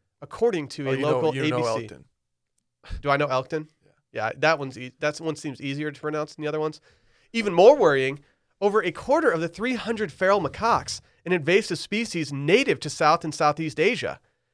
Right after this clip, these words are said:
Speaker 1: carry herpes B, according to a two thou-, two thousand eighteen survey.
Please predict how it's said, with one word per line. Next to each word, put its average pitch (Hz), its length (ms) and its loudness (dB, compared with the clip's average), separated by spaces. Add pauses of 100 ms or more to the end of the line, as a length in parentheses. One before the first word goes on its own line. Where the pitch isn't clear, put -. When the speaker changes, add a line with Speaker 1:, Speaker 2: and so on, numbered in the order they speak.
(140)
Speaker 1:
carry 185 220 2
herpes 214 400 0
B, 185 320 -2
according 160 340 -6
to 147 100 -8
a 135 40 -6
two 180 140 -10
thou-, 180 260 -2 (180)
two 247 200 -4
thousand 196 340 -2
eighteen 175 320 -6
survey. 175 340 -8